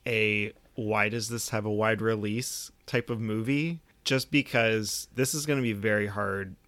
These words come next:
for, I think, a lot of viewers watching at home on Amazon Prime.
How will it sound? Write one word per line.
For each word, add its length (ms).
for, 140
I 80
think, 340
a 60
lot 220
of 80
viewers 600
watching 480
at 160
home 260
on 140
Amazon 400
Prime. 480